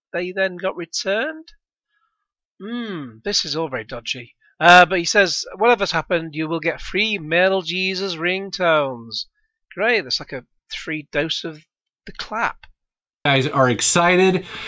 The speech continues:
Speaker 2: you're fired up about it, and you're ready to support it, and I really, really appreciate it. Thank you very much. So the first question I get is,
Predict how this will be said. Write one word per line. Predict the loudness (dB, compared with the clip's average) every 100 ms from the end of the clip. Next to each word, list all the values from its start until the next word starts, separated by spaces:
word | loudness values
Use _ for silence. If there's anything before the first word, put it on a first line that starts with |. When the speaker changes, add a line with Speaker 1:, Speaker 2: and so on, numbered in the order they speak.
| -4 2
Speaker 2:
you're | 2
fired | 4 6 6 6
up | 4
about | 4 6 6
it, | 4 2
and | 4
you're | 6 6
ready | 6 6
to | 4
support | 0 0 4 6
it, | 6 2 2
and | 4
I | 4 4 4
really, | 6 8 8 6 6 4 4
really | 4 6 6 4
appreciate | 2 0 4 4 4 2 2 2
it. | -2 -6 0
Thank | 2 4
you | 4
very | 4 2
much. | 0 -2 -4 -6 -8 -8 -10 0
So | 4 4
the | 6
first | 4 4 4
question | 4 4 4 4
I | 4
get | 4 4 2 0 -8 -12 -12 -2
is, | 2 4 4 2